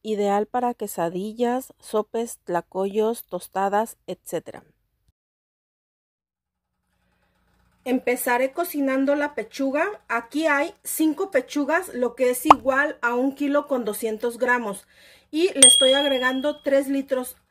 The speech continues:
con agua, ya que quiero que tenga suficiente consomé porque el consomé lo voy a utilizar. Para darle un sabor bien rico a nuestro consomé,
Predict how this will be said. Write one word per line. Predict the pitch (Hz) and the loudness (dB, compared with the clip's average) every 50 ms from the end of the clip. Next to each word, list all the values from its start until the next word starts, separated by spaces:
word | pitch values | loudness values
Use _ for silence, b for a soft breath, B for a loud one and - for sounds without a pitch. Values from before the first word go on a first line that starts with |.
| _ _ _ | _ _ _
con | - 220 214 214 233 | -10 -6 -4 0 2
agua, | 247 262 262 262 285 302 285 - | 2 0 0 0 0 0 -2 -2
ya | 220 202 262 262 254 | -4 -2 0 0 0
que | - 320 320 311 311 294 294 - | -2 -4 -4 -2 -2 -4 -6 -4
quiero | - 277 262 269 262 269 | 0 2 2 2 2 0
que | - 285 254 240 226 220 214 b b b b b b b b b - | 0 0 0 0 0 -2 -4 b b b b b b b b b -2
tenga | 262 262 269 277 294 | -2 0 2 2 0
suficiente | 294 - 294 - 262 233 - 262 247 247 277 269 | 0 -2 -4 -6 -6 -4 -2 -2 -2 0 -2 -2
consomé | - 277 269 269 269 240 233 233 269 294 | 0 0 0 0 0 -2 -2 0 0 -2
porque | 285 - 294 294 - 262 | 0 -2 -4 -4 -4 -6
el | - | -4
consomé | - 220 214 202 220 220 220 226 254 269 - | -4 -4 -4 -4 -4 -4 -2 -2 -2 -2 -2
lo | 254 233 226 202 | 0 -2 0 2
voy | 208 208 214 | 0 0 0
a | 226 | 0
utilizar. | 220 220 - 202 185 180 180 - 180 156 151 - _ - _ _ _ _ _ | -2 -4 -6 -6 -6 -6 -6 -6 -8 -8 -10 -12 _ -20 _ _ _ _ _
Para | 254 247 226 233 233 | -12 -6 -2 -2 0
darle | 247 254 269 285 294 320 339 339 339 | 0 0 0 0 0 0 2 2 2
un | 320 320 330 | 2 0 -2
sabor | 302 - 330 302 277 302 294 285 | 0 0 -2 0 0 0 -2 0
bien | 285 285 285 277 269 | 2 2 2 2 2
rico | 269 269 269 - - 311 294 254 - | 0 -2 -4 -4 -4 -4 -2 -2 -2
a | 233 | -2
nuestro | 226 226 240 254 262 - 302 330 - | -2 -2 -2 -2 -4 -6 -8 -8 -6
consomé, | - 320 320 - 349 320 311 285 269 285 370 | -4 -4 -4 0 0 0 2 2 0 0 -2